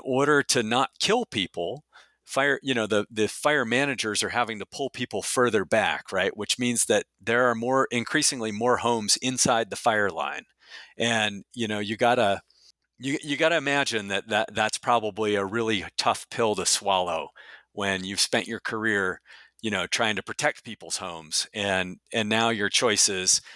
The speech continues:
I let the, you know, basically I let this neighborhood burn or I really risk killing people.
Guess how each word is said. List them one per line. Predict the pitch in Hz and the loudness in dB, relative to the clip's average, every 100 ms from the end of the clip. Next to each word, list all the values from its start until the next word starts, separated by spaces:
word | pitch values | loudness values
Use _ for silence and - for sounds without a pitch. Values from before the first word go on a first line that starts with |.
| - - _ _ - | -20 -20 _ _ -4
I | 101 | -2
let | 113 120 | 0 -2
the, | 120 - | -4 -8
you | 131 | -6
know, | 113 95 | -6 0
basically | 113 110 - 107 | 2 2 2 0
I | 101 | 2
let | 110 117 | 0 -2
this | 107 120 | -2 0
neighborhood | 131 123 113 107 | 0 0 0 -2
burn | 117 107 110 104 | 0 0 0 -2
or | 113 107 | 0 2
I | |
really | 98 101 127 131 113 | 2 0 2 2 2
risk | 101 113 - - | 2 4 4 0
killing | 127 98 85 | -4 -4 -6
people. | - 85 - 71 | -8 -10 -10 -12